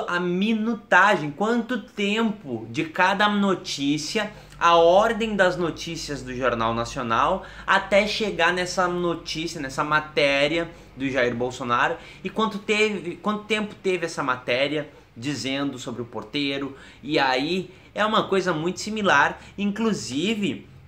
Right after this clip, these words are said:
que o, o eleitor do Bolsonaro criticava o P T e Lula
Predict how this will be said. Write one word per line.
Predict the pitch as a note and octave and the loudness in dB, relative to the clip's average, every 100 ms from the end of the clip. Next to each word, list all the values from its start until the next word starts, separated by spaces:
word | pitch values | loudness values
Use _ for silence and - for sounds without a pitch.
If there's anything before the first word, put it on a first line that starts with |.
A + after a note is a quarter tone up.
| - | -10
que | G3 F#3 D#3+ - | -4 -2 -2 -4
o, | C#3 C3+ C3+ B2 A#2+ - | -6 -4 -6 -6 -8 -6
o | D3+ C#3 C#3 | -2 0 0
eleitor | C3+ C#3 A#2 D3 D3 | 0 0 -2 -4 -2
do | D3 | -4
Bolsonaro | C3 C#3+ C#3 C#3+ A#2+ D3+ G3 F#3 - | -4 -4 -4 -6 -2 0 0 0 -2
criticava | G3+ A#3+ A3+ C4 - - E3 F#3 G#3+ D#3+ G#2+ - - - | -2 -2 -2 -8 -4 2 4 4 2 -2 -4 -10 -14 -10
o | D#3 | -4
P | F#3+ F3+ | -2 -2
T | - F3+ | 0 0
e | G3 | 2
Lula | E3 F3+ G#3 C#3+ | 0 0 2 0